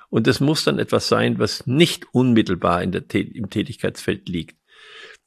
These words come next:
Und dann kommt man auf andere Themen.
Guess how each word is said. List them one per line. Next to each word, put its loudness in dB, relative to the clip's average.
Und 2
dann 2
kommt -2
man -2
auf -8
andere 0
Themen. 0